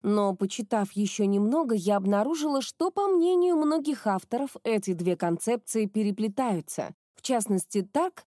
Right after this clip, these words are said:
объяснил, как пси-явления позволяют непосредственно ощутить трансцендентность пространства, времени и осознать, что мы — нечто большее, чем физические тела.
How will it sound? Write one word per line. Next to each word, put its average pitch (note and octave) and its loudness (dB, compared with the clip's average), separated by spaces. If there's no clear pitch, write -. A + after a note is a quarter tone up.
объяснил, B3+ 2
как D4 0
пси-явления C4 2
позволяют G#3+ 0
непосредственно A#3+ 0
ощутить G#3 -4
трансцендентность A#3+ 0
пространства, G#3+ 0
времени G3 2
и C#4 4
осознать, G#3+ 0
что - 0
мы — B3 2
нечто B3+ 0
большее, C4+ 0
чем F#3+ -2
физические F#3 -2
тела. D#3+ -2